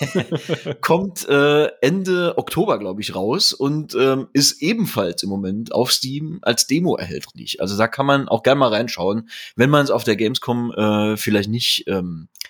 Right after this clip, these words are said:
geschafft hat, dort an den Stand zu kommen. Ähm, der nächste Tipp wäre übrigens Sankt Hildegard. Also das Spiel heißt nicht so, aber, äh, Sankt Hildegard kommt in dem Spiel drin vor. Genau wie Schreibfedern,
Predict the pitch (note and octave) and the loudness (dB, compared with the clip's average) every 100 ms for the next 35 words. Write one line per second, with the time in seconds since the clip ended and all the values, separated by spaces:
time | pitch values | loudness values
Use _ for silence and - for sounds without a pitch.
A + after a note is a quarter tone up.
0 | _ _ _ _ - C3 B2+ D3 - F#2+ | _ _ _ _ 0 2 4 2 0 -4
1 | F#2+ - G2 - G2+ G2 - A#2 - - | -4 -2 -2 -2 -4 -4 -2 -2 -2 -4
2 | B1+ G#2 C3 _ - - - - - G2+ | -8 -10 -12 _ -20 -16 -16 -18 -2 2
3 | G2+ G2+ G2+ G#2 G2+ - _ _ _ _ | 2 2 -2 -2 -4 -8 _ _ _ _
4 | _ - - _ _ _ _ _ _ _ | _ -20 -20 _ _ _ _ _ _ _
5 | _ _ - A2 A#2 F#3 - F#3 F3+ F3 | _ _ -4 0 2 2 0 0 2 2
6 | C#3+ C#3 G3+ G3 A#2+ B2+ D#3 D#3 A2 C#3 | 0 0 0 -2 0 2 2 0 -2 -4
7 | C#3+ C#3 C#3 C3+ - - - C3 - E3+ | -4 -2 -2 0 0 0 0 0 0 -4
8 | G3+ G3 D#2 B1 - - _ - - - | -2 -2 -2 -4 -8 -14 _ -20 -16 -6
9 | G#2 - F3 A2 F2 G2 - G2 A#2 - | -6 -2 0 0 -2 -4 -4 -4 -6 -12
10 | - - G#2 G#2 G#2+ G#2+ - G#2+ G#2 G#2+ | -10 0 2 4 4 2 2 2 2 4
11 | C#3 D#3 E3+ B3 E3+ D#3+ D3+ - A3+ - | 2 2 2 4 4 4 2 0 0 0
12 | F#3+ F#3 - F#3+ F3+ E3 - C#3 - - | 0 0 -2 -4 -4 -4 -2 -2 -2 -10
13 | - - - C3 C3 F3 E3 D#3+ D3 - | -20 -20 -2 0 4 4 2 -2 0 2
14 | B2+ G#3+ - A2 G#2 A2 D#3+ A#3 | 2 2 -2 0 0 0 -4 -8